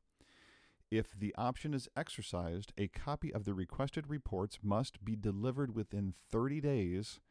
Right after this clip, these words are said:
after service of the demand or within fifteen days of trial, whichever is earlier. That's C C P twenty thirty-two point six ten at subsection B. And case law says this. There is no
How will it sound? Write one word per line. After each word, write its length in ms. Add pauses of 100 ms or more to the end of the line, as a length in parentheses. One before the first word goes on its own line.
(380)
after 260
service 360
of 100
the 80
demand 300
or 60
within 420
fifteen 360
days 220
of 100
trial, 320
whichever 460
is 200 (380)
earlier. 540 (380)
That's 320
C 240
C 160
P 320
twenty 260
thirty-two 480
point 400
six 380
ten 340
at 160
subsection 580
B. 360 (1000)
And 140
case 320
law 120
says 360
this. 460 (800)
There 200
is 140
no 420